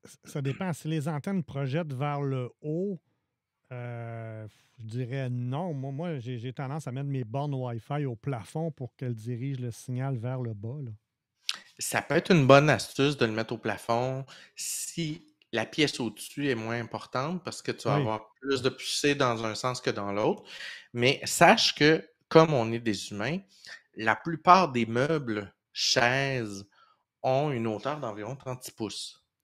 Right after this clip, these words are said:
Speaker 1: Ouais.
Speaker 2: Qui est à peu près trois pieds, trois pieds et demi. Euh, donc, bureau, table, étagère, euh, laveuse, sécheuse, euh, divan, euh, name it.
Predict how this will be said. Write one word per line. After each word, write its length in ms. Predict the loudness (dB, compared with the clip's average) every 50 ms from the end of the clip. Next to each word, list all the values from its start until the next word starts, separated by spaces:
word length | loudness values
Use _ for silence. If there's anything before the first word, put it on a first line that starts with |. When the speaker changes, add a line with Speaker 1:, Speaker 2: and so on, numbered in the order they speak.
| _ _ -10
Speaker 1:
Ouais. 260 | -8 -8 -8 -8 -10 _ _ _ _ _ _ _ _ _ _ _ _ _ _ _ _
Speaker 2:
Qui 100 | -14 -14
est 100 | -10 -8
à 40 | -4
peu 100 | -4 -2
près 120 | -2 -2 -4
trois 300 | -2 0 0 0 0 0
pieds, 200 | -2 -6 -6 -6
trois 220 | -4 -8 -10 -10
pieds 160 | -8 -10 -8
et 20 | -6
demi. 360 | -6 -6 -4 -2 -4 -4 -4 -6 -18 -18 -18 -20 -20 -20 _ -4 -2
Euh, 500 | 0 2 4 4 4 4 4 2 2 0
donc, 360 | -2 -2 -4 -6 -6 -6 -8
bureau, 440 | -8 -6 -2 -2 -2 0 0 -2 -2
table, 380 | -2 0 0 2 2 2 0 -2
étagère, 800 | -6 -4 -8 -6 -6 -4 -2 0 2 2 2 2 0 0 0 0
euh, 340 | 0 2 2 2 2 0 0
laveuse, 440 | 0 -2 -2 0 0 -2 -2 -2 -2
sécheuse, 800 | -2 0 0 2 2 4 4 4 4 4 2 0 0 -2 -2 -2
euh, 140 | -2 -2 -2
divan, 840 | -4 -8 -12 -10 -8 -8 -6 -4 0 2 2 4 4 2 0 -2 -4 -8 -14 -18 -18 -20 -20 _ _ -8 -6
euh, 120 | -4 -4
name 320 | -2 -4 -4 -4 -4 -4
it. 240 | -4 -4 -4 -6 -10